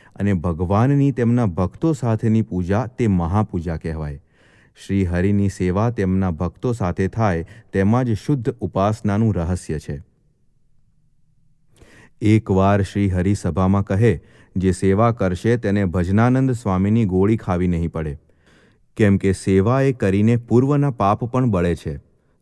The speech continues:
એમ કહી શ્રીહરિ ઉકા ખાચરના વખાણ કરવા લાગ્યા. ઉકા ખાચરના જેવી સેવા કોઈની નહીં. સવારે વહેલા ઉઠી લઘુ કરવાના ખાડિયા ધુવે, માંદા સાધુના પેટ છૂટી જાય તે મળ ભરેલા માટલા સીમાડે જઈ ઢોળી આવે,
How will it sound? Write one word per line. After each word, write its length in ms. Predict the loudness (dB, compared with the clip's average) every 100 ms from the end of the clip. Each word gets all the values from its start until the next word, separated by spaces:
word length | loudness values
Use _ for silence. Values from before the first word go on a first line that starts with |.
| -4
એમ 200 | 0 0
કહી 340 | 0 0 0
શ્રીહરિ 560 | -2 -2 -2 0 0 0
ઉકા 320 | -2 0 0
ખાચરના 520 | 0 -2 -2 -2 -2 -2
વખાણ 420 | -2 -2 -2 0
કરવા 300 | -2 -4 -4
લાગ્યા. 420 | -6 -6 -8 -10 _ _ _ _ _ _ _ -2
ઉકા 280 | 2 2
ખાચરના 580 | 2 0 0 0 0 0
જેવી 320 | 0 0 0
સેવા 280 | 0 0 -2
કોઈની 360 | 0 0 2 0
નહીં. 340 | 0 -4 -8 _ _ _ _ _ _ _ -4
સવારે 360 | 0 2 2
વહેલા 360 | 0 0 0 2
ઉઠી 400 | 2 0 0 0
લઘુ 400 | 0 -2 0 -2
કરવાના 480 | 0 -2 0 0 -2
ખાડિયા 520 | -4 -4 0 0 0
ધુવે, 400 | -2 -4 -6 -8 _ _ _ _ _ _ -2
માંદા 480 | 2 4 4 4 4
સાધુના 460 | 2 -2 0 0 0
પેટ 360 | 0 -2 -2
છૂટી 380 | -4 -6 -2 -2
જાય 300 | 0 0 0
તે 160 | 0 0
મળ 300 | 2 2 0
ભરેલા 440 | 0 2 2 2
માટલા 460 | 2 0 -2 -2 -2
સીમાડે 560 | -2 0 2 2 0
જઈ 200 | 0 0
ઢોળી 360 | 0 0 0 -2
આવે, 300 | -4 -6